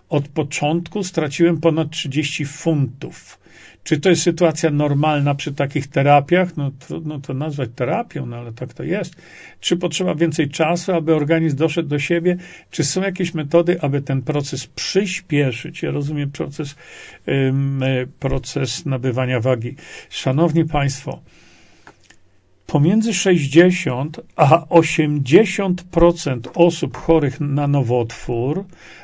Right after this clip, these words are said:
umiera nie z powodu nowotworu, tylko z powodu zjawiska, które nazywa się kacheksja.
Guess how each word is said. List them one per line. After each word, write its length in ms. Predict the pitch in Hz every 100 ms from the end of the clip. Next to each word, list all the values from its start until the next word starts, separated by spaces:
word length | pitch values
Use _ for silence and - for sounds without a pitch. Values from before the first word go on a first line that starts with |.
| - -
umiera 880 | 160 170 151 165 185 131 120 143 76 - - _
nie 580 | 127 135 143 170 202 208 - - -
z 220 | - -
powodu 920 | - 170 139 110 139 165 147 147 254 -
nowotworu, 1000 | 131 127 117 123 - - 143 143 117 120 - _ _ _ _ _ _ - - - -
tylko 260 | - 131
z 80 | 139
powodu 440 | - 131 170 190
zjawiska, 880 | 175 139 120 139 185 185 - 135 131 143 - _ - -
które 320 | - - 143
nazywa 440 | 135 131 110 165 165
się 200 | - 147 -
kacheksja. 1080 | 156 143 - 185 180 - - 127 113 104